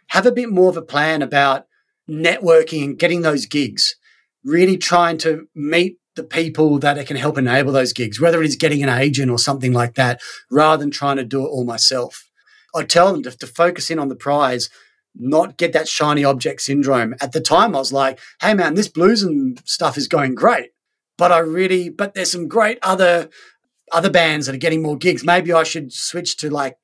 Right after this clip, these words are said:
acid jazz or, or funk or something like that." Staying true to the goals. But really, it was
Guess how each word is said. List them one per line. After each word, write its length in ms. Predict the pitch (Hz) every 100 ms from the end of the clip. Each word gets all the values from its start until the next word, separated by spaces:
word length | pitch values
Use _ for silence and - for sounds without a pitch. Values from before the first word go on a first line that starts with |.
| _ _ 165
acid 320 | 143 160 135
jazz 340 | 123 110 110
or, 200 | 113 113 120
or 120 | 120
funk 360 | - 165 151
or 80 | -
something 280 | - 147 139
like 220 | 131 127
that." 320 | 143 139 104 - - - -
Staying 340 | - 170 160
true 180 | 156 165
to 60 | 156
the 60 |
goals. 500 | 156 165 190 208 - _ _ _ _ _
But 240 | 160 151 143
really, 320 | 156 160 156
it 80 | 143
was 220 | 135